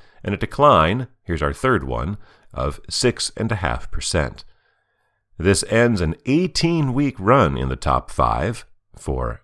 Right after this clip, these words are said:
Dune Imperium, which included three weeks at number one.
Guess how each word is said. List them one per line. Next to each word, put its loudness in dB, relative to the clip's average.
Dune -2
Imperium, -2
which -4
included 0
three 2
weeks -4
at -6
number -6
one. -4